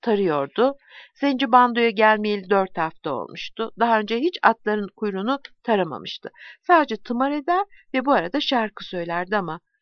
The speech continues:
çarşamba gün çarşıya gittiğinde bir tarak görmüştü ve kendi kendine, "Bu tarak atların kuyruğunu taramak için." demişti. On on beş yıl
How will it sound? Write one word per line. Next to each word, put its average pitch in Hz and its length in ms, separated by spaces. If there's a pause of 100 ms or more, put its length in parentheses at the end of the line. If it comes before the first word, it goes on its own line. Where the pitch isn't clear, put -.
(160)
çarşamba 240 520
gün 180 180
çarşıya 190 520
gittiğinde 185 520
bir 208 180
tarak 185 420
görmüştü 147 560 (380)
ve 226 80
kendi 220 400
kendine, 190 460 (480)
"Bu 403 80
tarak 220 320
atların 226 420
kuyruğunu 233 380
taramak 208 400
için." - 280 (180)
demişti. - 460 (920)
On 415 340
on 330 260
beş 233 260
yıl 214 120